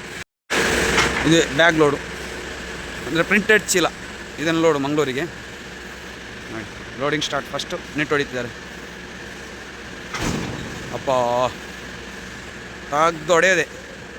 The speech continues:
ರಾತ್ರಿ ಗಂಟೆ ಮೂರುವರೆ, ಇದುವರೆಗೂ ಲೋಡ್ ಆಗಿಲ್ಲ. ನಿನ್ನೆ ನೈಟು ಒಂಬತ್ತು ಗಂಟೆಗೆ ಲೋಡಿಗೆ ಇಟ್ಟರು, ಅರ್ಧ ಲೋಡ್ ಆಗಿಬಿಟ್ಟು ಗಾಡಿ ಹಂಗೆ ನಿಂತಿದೆ. ಆನಂತರ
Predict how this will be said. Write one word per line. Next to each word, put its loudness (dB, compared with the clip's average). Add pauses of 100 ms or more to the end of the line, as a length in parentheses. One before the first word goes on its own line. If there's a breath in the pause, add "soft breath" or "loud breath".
(3250)
ರಾತ್ರಿ 4
ಗಂಟೆ 2 (140)
ಮೂರುವರೆ, 6 (800)
ಇದುವರೆಗೂ 4 (920)
ಲೋಡ್ 6
ಆಗಿಲ್ಲ. 2
ನಿನ್ನೆ 2 (300)
ನೈಟು -2 (480)
ಒಂಬತ್ತು -4
ಗಂಟೆಗೆ -2
ಲೋಡಿಗೆ 4
ಇಟ್ಟರು, -4 (560)
ಅರ್ಧ 0
ಲೋಡ್ 4
ಆಗಿಬಿಟ್ಟು -2 (1040)
ಗಾಡಿ 2
ಹಂಗೆ 0 (100)
ನಿಂತಿದೆ. -4 (1300)
ಆನಂತರ 0